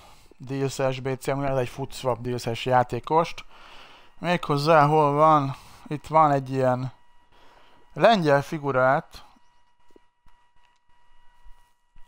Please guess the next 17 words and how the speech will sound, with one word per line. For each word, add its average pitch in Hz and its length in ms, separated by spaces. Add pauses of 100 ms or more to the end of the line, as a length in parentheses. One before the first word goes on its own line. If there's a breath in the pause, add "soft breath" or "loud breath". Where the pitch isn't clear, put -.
(1040)
És 147 180
ugye 156 120
az 185 220
S 180 60
B 151 180
C-be 143 260
is 139 120
kell 131 460
egy 131 240
lengyel 131 460
játékos, 127 600
aki 127 140
ráadásul 123 440
rare, 147 160
hiszen 123 300
tizenegy, 123 480
eh, 123 160